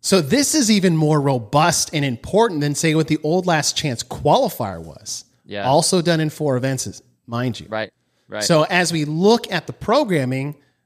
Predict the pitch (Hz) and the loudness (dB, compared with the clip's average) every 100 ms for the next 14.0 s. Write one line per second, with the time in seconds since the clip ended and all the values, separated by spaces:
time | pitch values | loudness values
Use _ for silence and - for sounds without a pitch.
0 | _ 147 156 185 - 170 165 160 160 160 | _ -4 2 2 2 0 2 2 -2 -4
1 | 135 - - 185 175 135 110 131 165 156 | -4 -2 0 0 0 -2 -4 2 2 2
2 | 143 147 147 135 - - 156 - - 147 | -4 0 2 2 -2 -4 -2 0 0 0
3 | 135 139 - _ - 135 120 - 143 139 | 0 -2 -8 _ -4 -2 -2 -2 0 0
4 | 139 127 113 135 139 - 117 117 107 _ | 0 -2 -2 0 -2 0 -2 -2 -6 _
5 | _ - 127 123 110 107 151 165 170 131 | _ -12 -6 -2 -2 -2 0 2 2 2
6 | 110 101 - 95 85 73 - - 123 139 | -2 -6 -6 -8 -8 -16 -20 -8 -2 2
7 | 160 175 165 156 180 156 143 135 127 - | 2 4 2 2 4 4 2 0 -4 0
8 | 123 120 110 101 95 _ _ _ _ _ | 2 2 0 -4 -6 _ _ _ _ _
9 | _ - 143 131 151 135 - 143 127 - | _ -4 -2 0 0 -2 -2 0 -2 -4
10 | 101 82 - 147 139 - 165 147 147 131 | -10 -10 -6 -4 -2 2 2 2 0 0
11 | 127 123 - 165 170 135 120 - - - | -4 -4 0 2 2 -2 -4 -8 -14 -10
12 | - 233 294 254 - 202 240 - 202 214 | 0 2 2 2 2 4 2 2 4 4
13 | - 175 196 151 123 175 127 - - | 2 0 0 0 0 0 0 -4 -12